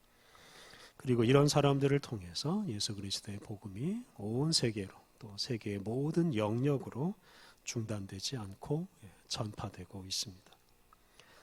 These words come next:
우리들 역시 개인적으로 또는 교회적으로, 어, 부족하지만 이런 복음 전파의 사명에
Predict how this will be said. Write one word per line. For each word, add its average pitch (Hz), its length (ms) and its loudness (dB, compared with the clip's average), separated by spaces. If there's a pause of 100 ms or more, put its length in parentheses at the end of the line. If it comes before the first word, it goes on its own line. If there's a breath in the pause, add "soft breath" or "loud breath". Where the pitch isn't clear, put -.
(140 loud breath)
우리들 147 360 4
역시 123 600 2 (220)
개인적으로 101 840 -2
또는 131 240 -4
교회적으로, 117 880 0 (880 loud breath)
어, 98 420 -12 (1040)
부족하지만 113 760 -4 (140)
이런 90 220 -16
복음 117 280 -2
전파의 95 720 -8 (320 soft breath)
사명에 98 720 -4